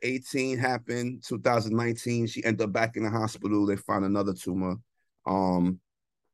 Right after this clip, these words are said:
it, it, it, just say in total, she had five tumors, right? Um,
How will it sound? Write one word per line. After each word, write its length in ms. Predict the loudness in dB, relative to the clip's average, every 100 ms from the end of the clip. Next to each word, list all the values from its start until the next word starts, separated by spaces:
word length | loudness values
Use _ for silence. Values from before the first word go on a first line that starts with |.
| _ _ _ 0
it, 200 | 2 4
it, 200 | 4 6
it, 180 | 4 2 -4
just 300 | 2 2 4
say 220 | 0 0
in 100 | 0
total, 280 | 2 2 2
she 120 | 0
had 200 | -2 -4 -2
five 260 | -2 -4
tumors, 600 | -4 -8 -8 -12 -20 -20 _ _ _ -4
right? 300 | 0 0 -4 _ _ _ _ _ _ _ _ 2
Um, 580 | 4 6 4 4 0